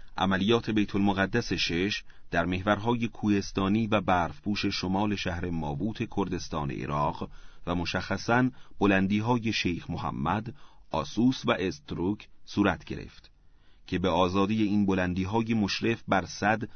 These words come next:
و شهر دوکان عراق در منطقه‌ای به گستردگی شصت و پنج کیلومتر مربع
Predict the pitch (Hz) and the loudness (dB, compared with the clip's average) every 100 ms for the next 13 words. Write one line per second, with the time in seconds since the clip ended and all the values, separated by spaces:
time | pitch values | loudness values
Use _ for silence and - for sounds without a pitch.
0 | - 90 - 87 85 87 82 87 - 117 | -6 -4 -2 -2 -2 -4 -4 -4 0 2
1 | 131 80 78 67 - - - - - 82 | 2 0 -2 -4 -4 -10 -12 -20 -6 -4
2 | 80 80 78 85 90 92 90 92 92 85 | -2 -2 -4 -6 -4 -4 0 -2 -2 -6
3 | 90 85 73 85 113 120 98 82 - 85 | -4 -4 -4 0 0 2 0 -4 -6 -4
4 | 101 120 113 - 98 87 78 78 80 90 | -2 -2 -2 -2 -2 -2 -6 -6 -2 -2
5 | 92 110 82 | 0 0 0